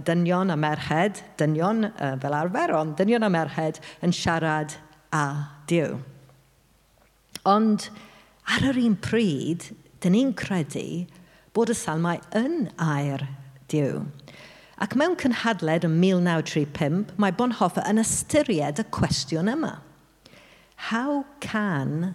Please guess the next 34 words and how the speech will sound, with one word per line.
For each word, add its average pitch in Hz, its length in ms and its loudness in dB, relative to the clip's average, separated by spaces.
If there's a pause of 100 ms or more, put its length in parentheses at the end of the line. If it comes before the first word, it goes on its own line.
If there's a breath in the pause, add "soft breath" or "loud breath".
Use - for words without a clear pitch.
(140)
the 156 80 -4
prayerful 220 800 0
word 160 540 2
of 156 140 -2
the 156 80 -2
church 202 560 -2
community," 165 800 0
mae'n 147 300 0
gofyn, 147 480 -4 (560 loud breath)
"simultaneously 220 1400 0
also 233 520 -2
be 143 460 -2 (200)
God's 147 380 -4
word? - 380 -10 (1300)
How 302 220 -4
can 269 260 -2
the 220 60 4
words 196 380 2
of 143 80 0
men 190 380 2
in 165 100 0
the 156 80 0
Psalms, 165 480 0
men 175 140 2
and 196 100 2
women 202 240 4
in 175 80 2
the 156 80 0
Psalms, 147 460 -4
simultaneously 175 1000 0
also 160 400 0
be 143 220 -2
God's 135 420 -2
word?" - 380 -10